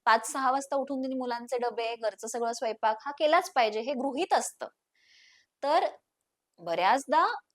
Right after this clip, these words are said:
हे खूप महत्त्वाचं कारण असतं की ज्याच्यामुळे बायकांवर मुळात ताण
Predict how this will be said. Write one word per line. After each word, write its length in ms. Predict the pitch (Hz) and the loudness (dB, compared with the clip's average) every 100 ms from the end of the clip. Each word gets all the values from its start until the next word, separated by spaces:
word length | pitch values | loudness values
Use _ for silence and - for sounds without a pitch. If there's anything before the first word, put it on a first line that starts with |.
| _ | _
हे 340 | _ - 277 - | _ -4 -4 -2
खूप 220 | 349 330 | -4 -2
महत्त्वाचं 400 | 277 262 247 269 | -2 0 -2 0
कारण 300 | 247 202 196 | 0 0 -2
असतं 320 | 196 - 226 | -8 -8 -8
की 160 | 240 254 | -6 -4
ज्याच्यामुळे 420 | 208 247 269 381 | -4 -4 -6 0
बायकांवर 1040 | 262 202 - 240 247 - _ _ 240 339 | 2 0 -2 -8 -8 -14 _ _ -6 -4
मुळात 300 | 302 240 359 - 294 | 2 6 4 4 0
ताण 180 | 254 | 0